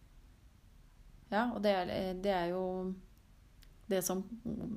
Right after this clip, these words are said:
som resultatet, holdt jeg på å si, det kom-, det kommer ut, da. Hva du er opptatt av, hva du, hva du snakker om, hva du handler, hva du, hvor-, hva du gjør, hvordan du, hvordan du er i verden. Mm.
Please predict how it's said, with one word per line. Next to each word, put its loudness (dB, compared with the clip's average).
som -2
resultatet, 0
holdt -2
jeg -6
på 0
å -2
si, 8
det 4
kom-, 4
det 0
kommer 4
ut, 2
da. 2
Hva 0
du 0
er 2
opptatt -6
av, 0
hva -2
du, -2
hva -2
du -6
snakker -4
om, -4
hva 0
du 0
handler, -2
hva -4
du, -4
hvor-, -8
hva -4
du -4
gjør, -6
hvordan -8
du, -6
hvordan 0
du 6
er 0
i 0
verden. -2
Mm. 4